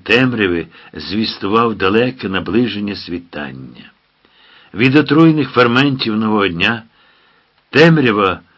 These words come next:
спухала, її фантастичне тіло росло, як на дріжджах, буяло в божевільних формах, переливалося понад високі корита і діжі, квапливо скисало в паніці, щоб світанок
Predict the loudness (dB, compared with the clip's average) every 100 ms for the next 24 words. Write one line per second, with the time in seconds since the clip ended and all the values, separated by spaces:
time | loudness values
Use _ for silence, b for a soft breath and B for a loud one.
0 | b -20 -14 -12 -6 -2 0 -2 -8 -16
1 | _ b b b -2 2 4 4 0 0
2 | -2 0 0 0 -2 -4 -2 0 2 0
3 | -2 -4 0 4 6 4 2 -4 -2 2
4 | 2 2 -2 -4 -4 b b b b -12
5 | -8 -6 -4 -6 -8 -10 -12 -10 -10 -10
6 | -14 -18 -6 0 0 -2 -6 -10 B B
7 | B B 4 6 6 4 2 2 -2 -4
8 | -4 -2 -2 -2 -2 -2 -2 -2 -4 -4
9 | 0 0 0 -2 -4 -2 0 2 2 -2
10 | -8 b b b b _ -12 -10 -8 -4
11 | -4 -4 -8 -10 -10 -10 -2 0 2 0
12 | -6 -8 -2 -2 -2 -6 -10 -14 -14 B
13 | B -12 -8 -8 -8 -8 -8 -4 -2 -2
14 | -6 -10